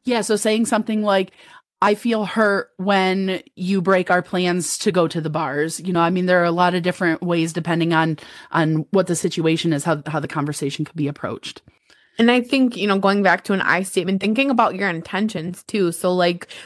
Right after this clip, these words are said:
Speaker 2: w-, what's your overall goal for having this conversation? And are you coming at this from a place of caring, like you're really concerned about the person? Or are you coming at this because you're worried that you're gonna lose, you know, your bar buddy or,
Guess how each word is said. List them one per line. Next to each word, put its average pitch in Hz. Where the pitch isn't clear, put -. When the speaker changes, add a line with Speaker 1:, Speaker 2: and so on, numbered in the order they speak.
Speaker 2:
w-, 185
what's 220
your 247
overall 185
goal 180
for 185
having 170
this 139
conversation? 185
And 165
are 196
you 196
coming 208
at 180
this 190
from 214
a 196
place 208
of 185
caring, 240
like 202
you're 185
really 185
concerned 190
about 269
the 294
person? 320
Or 185
are 208
you 214
coming 226
at 190
this 202
because 196
you're 196
worried 190
that 175
you're 151
gonna 196
lose, 190
you 165
know, 185
your 175
bar 180
buddy 170
or, 170